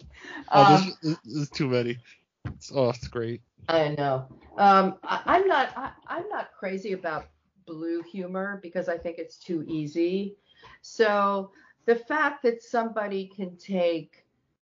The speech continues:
Speaker 2: an observation of everyday life and present it in a way that catches us off guard, I think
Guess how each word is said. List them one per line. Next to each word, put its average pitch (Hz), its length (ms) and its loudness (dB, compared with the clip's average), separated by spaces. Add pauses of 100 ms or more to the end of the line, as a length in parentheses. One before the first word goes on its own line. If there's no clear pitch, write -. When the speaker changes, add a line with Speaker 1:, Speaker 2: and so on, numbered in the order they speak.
(160)
Speaker 2:
an 185 240 -2
observation 170 1300 0
of 160 260 -6
everyday 185 720 -4
life 139 600 -6
and 165 160 -8
present 208 580 -6
it 214 220 -6
in 175 180 -4
a 170 60 -2
way 147 560 -4 (300)
that 175 220 4
catches 262 580 -2
us 196 300 -4
off - 300 2
guard, 156 560 -2 (580)
I 226 340 4 (100)
think 165 340 -12